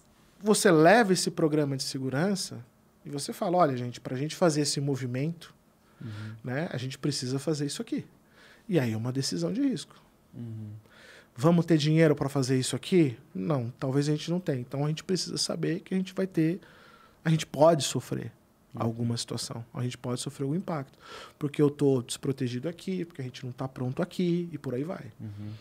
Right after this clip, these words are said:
Speaker 2: Às vezes o bom é inimigo do ótimo, né? E, e é engraçado porque isso me remete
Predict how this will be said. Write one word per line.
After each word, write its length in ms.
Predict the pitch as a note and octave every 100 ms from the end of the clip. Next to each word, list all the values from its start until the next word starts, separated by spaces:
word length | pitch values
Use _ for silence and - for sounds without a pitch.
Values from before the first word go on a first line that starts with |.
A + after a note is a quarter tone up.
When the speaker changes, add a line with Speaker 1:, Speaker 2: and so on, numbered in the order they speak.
| - - - -
Speaker 2:
Às 180 | B2 A2+
vezes 200 | C#3+ C#3+
o 40 |
bom 180 | C#3 D3+
é 40 |
inimigo 280 | D#3 D3 C#3+
do 100 | D3+
ótimo, 460 | B2 A#2+ A#2+ - G#2+
né? 280 | A2 A2+ -
E, 640 | B2 B2 B2 A#2+ A#2 A2+ - - -
e 80 | A#2+
é 40 | B2+
engraçado 680 | C3+ B2 - C3+ D3 D3+ A2+
porque 840 | A2 G#2+ - A2+ A2 G#2+ G2+ G2 G2 G2 A2 -
isso 280 | A#2 - C#3
me 80 |
remete 720 | C#3 C#3 A#2 B2+ C3+ - D#3